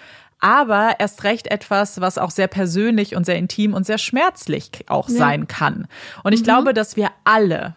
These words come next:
Speaker 1: ausnahmslos davon profitieren, wenn wir empathischer miteinander umgehen. Und das ist so ein großer Schritt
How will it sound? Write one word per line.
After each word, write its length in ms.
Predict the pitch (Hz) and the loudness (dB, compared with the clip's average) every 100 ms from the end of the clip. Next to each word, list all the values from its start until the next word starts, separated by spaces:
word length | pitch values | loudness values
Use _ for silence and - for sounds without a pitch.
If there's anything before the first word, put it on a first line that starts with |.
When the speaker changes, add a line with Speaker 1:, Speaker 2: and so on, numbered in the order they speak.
| _ | _
Speaker 1:
ausnahmslos 640 | 190 214 - 202 - 190 180 | 0 0 0 -2 0 -2 -2
davon 240 | 185 180 | -2 -2
profitieren, 640 | - 180 170 - 196 208 | -4 -4 -6 -4 -2 0
wenn 140 | 196 175 | 2 0
wir 120 | 175 | 0
empathischer 760 | 160 - 175 202 - 247 254 | -2 -2 0 0 -2 -4 -2
miteinander 540 | 233 226 233 226 226 226 | -2 0 0 0 -2 0
umgehen. 600 | 196 220 220 233 262 294 _ - - _ - | 0 0 0 -2 -2 -6 _ -20 -20 _ -2
Und 220 | 196 202 | 0 2
das 180 | 226 - | 2 0
ist 240 | 214 - | -6 -4
so 160 | 220 226 | -2 0
ein 180 | 214 208 | 0 -2
großer 360 | 185 196 196 | -2 -2 -4
Schritt 320 | - 190 185 | -4 -4 -4